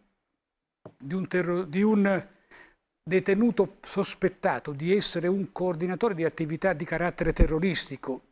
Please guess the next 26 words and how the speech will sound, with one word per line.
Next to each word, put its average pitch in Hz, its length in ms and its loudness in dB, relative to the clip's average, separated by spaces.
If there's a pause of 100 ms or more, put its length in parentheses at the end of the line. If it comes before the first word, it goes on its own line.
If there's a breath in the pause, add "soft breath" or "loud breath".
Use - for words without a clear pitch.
(120)
con 196 180 -4
sentenza 196 500 0
passata 175 400 -2
in 160 80 -4
giudicato, 151 760 -4
non 185 340 -2
all'ergastolo 196 580 0
ma 180 140 -2
con 180 140 -10
sentenza 180 400 -6
passata 165 320 -8
in 147 80 -8
giudicato, 135 480 -10 (640 loud breath)
eh, 165 220 -6
vanno 190 540 0
gestite 208 600 0
senza 175 320 -4
farle 180 280 -2
diventare 170 400 -2
un 185 60 0
elemento 175 420 -2
di 165 160 -6
dibattito 156 560 -6
e 160 40 -4
di 143 120 -8
scontro 151 440 -8